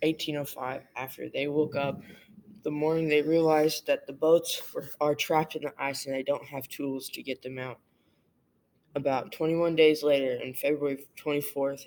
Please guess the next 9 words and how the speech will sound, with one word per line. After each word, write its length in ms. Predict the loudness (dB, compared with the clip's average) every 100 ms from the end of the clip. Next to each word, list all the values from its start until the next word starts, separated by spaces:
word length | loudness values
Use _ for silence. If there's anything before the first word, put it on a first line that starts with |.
| -4
eighteen 380 | -4 -2 -4 -2
oh 100 | -2
five, 340 | 0 0 0
Lewis 280 | 2 2 0
and 120 | -6
Clark 400 | -6 -4 -4 -6 _
and 300 | -10 -8 -10 -16 _ -20 -20 _
the 100 | -8
group, 360 | -2 0 2